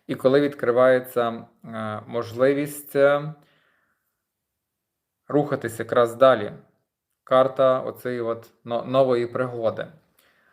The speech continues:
Чомусь в нім, в нас ще і відгукується теж, можливо, із подальшої якоїсь там, не знаю, євроінтеграцію, чи нато-інтеграцію, чи якісь такі можливі, як я про це ще колись давним-давно казав, навіть нові союзи, яких ще зараз немає, але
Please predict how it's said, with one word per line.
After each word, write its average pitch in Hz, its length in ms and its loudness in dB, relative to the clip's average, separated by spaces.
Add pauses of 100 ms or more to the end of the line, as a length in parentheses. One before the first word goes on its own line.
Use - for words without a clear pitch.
(180)
Чомусь 147 360 -4
в 139 60 -4
нім, 143 300 -4
в 120 40 -10
нас 135 260 -2
ще 139 120 -10
і 131 80 -10
відгукується 131 680 -4
теж, 131 240 4
можливо, 120 460 -4
із 123 140 -10
подальшої 123 580 2
якоїсь 117 320 -4
там, 117 320 -4
не 113 80 -6
знаю, 113 380 -4
євроінтеграцію, 127 1200 0
чи 127 160 -10
нато-інтеграцію, 123 1400 -2
чи 117 180 -10
якісь 127 360 -10
такі 127 420 -8
можливі, 123 720 0 (260)
як 110 180 -12
я 131 80 8
про 123 160 -4
це 123 140 -8
ще 120 140 -10
колись 120 340 -4
давним-давно 120 680 -4
казав, 113 380 0
навіть 113 340 -2
нові 135 380 2
союзи, 139 560 -6
яких 127 260 -6
ще - 180 -14
зараз 113 380 0
немає, 127 480 0
але 113 420 2